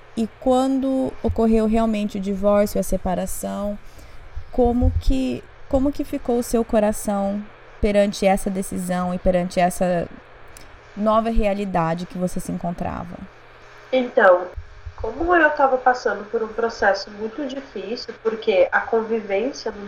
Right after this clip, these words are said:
Speaker 2: núcleo familiar era dolorosa, né?
Speaker 1: Uhum.
Speaker 2: Então,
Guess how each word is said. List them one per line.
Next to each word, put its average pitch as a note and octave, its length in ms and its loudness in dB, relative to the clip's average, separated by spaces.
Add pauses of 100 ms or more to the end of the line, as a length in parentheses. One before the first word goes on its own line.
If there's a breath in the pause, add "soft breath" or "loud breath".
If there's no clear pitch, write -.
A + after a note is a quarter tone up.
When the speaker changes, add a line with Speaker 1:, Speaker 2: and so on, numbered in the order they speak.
Speaker 2:
núcleo G#3+ 260 -8
familiar F#3+ 640 0
era F3+ 400 4 (200)
dolorosa, F#3 760 4
né? E3+ 240 -12 (580)
Speaker 1:
Uhum. F#3+ 240 -2
Speaker 2:
Então, A3 800 4